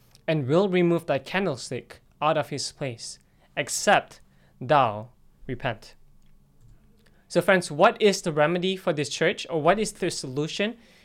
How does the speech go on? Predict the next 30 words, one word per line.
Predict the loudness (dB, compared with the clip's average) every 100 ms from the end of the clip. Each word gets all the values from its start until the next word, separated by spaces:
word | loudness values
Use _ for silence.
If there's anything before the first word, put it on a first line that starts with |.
| _
for | _ 0
the | 0
church? | 4 2 2 -12 -14 _ _ -18 -10
Jesus | -2 0 0 -4 -2
told | 2 2 4
them | 4 2 -4 -14 _ _ _ _
to | -4 0
remember. | 0 0 0 0 -4 -8 -20 _ _ _ _ _ _ _ _ _ _ _ _ -2
Christ | 4 4 4 -6 0
told | 2 2
them | 0 -2 -6 -18 _ _ -10
to | -6
remember. | -4 -4 -4 -10 _ _ _ _ _ _ _ _ _ _ _
You | -4
see, | -4
Christ | 0 4 4 2 -6
called | -2 -2 -2
the | -10
church | 0 2 2 -2 -14 -20 _
to | 2
examine | 2 2 2 4 2 4
their | 4
own | 4 0
hearts, | 0 6 6 6 0 -12 _ _ -6
and | 2
he | 2
called | 2 4 6 6 4
them | 0
to | 0 -2
recall | -2 -4 0 4 6 4 0 -4